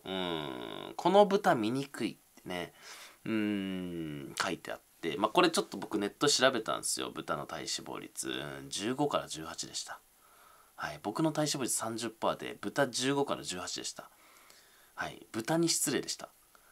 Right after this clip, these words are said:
まさかの。うん、まさかの豚の二倍、体脂肪率。びっくりしました。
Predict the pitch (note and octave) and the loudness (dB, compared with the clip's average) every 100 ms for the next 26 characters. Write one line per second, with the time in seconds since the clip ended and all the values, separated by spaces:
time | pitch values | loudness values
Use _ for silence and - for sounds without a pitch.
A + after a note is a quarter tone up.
0 | - G2 - B2+ - - - _ - - | 0 2 4 0 -4 -12 -20 _ -20 -16
1 | - G#2 G#2+ D#3 G3 A#3+ G#3+ G#3 G3+ F#3+ | -2 2 4 6 6 4 4 6 10 10
2 | F#3 F3+ E3+ E3 D#3+ D#3+ D3+ D#3+ D3+ D3+ | 12 12 12 10 8 8 8 8 8 8
3 | C#3+ B2+ C3+ E3 E3+ D3+ A#2+ A#2 B2+ - | 6 4 0 4 4 4 4 2 0 -8
4 | _ _ - F#2+ E2+ - D2 - - - | _ _ -10 -6 -6 -8 -12 -12 -14 -14
5 | - - - _ - F#2 - - A2 - | -20 -20 -20 _ -10 -10 -8 -6 -6 -4
6 | - - | -8 -10